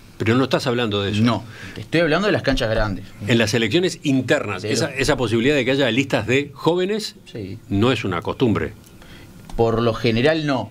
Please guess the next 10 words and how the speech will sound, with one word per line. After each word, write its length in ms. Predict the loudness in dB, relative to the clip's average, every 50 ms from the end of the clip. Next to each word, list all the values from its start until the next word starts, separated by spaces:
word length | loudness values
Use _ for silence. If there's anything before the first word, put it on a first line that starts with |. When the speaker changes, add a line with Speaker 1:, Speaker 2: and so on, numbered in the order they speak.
| -6 -4
Speaker 1:
Ajá. 260 | -2 0 0 -2 -2 -4 -10 -18 -20 -20 -20 -20 -20 -20 -20 -8 -2
Speaker 2:
Tengo 280 | 0 2 2 2 2
conocimiento 520 | 0 0 0 -2 -2 -2 0 0 0 2 2
de 60 | 2
algunas, 500 | 2 2 2 2 2 2 0 -2 -4 -12 -18 -20 -20 -20 -20
salen, 500 | -16 -4 0 0 2 2 2 -2 -4 -6 -8 -6
compiten 460 | -4 -4 -2 -2 -2 -2 -2 -2 -2
y 60 | 2
marcan. 500 | 2 2 2 2 0 -2 -2 -2 -2 -6 -4
Speaker 1:
Ajá. 220 | -2 -2 -2 -2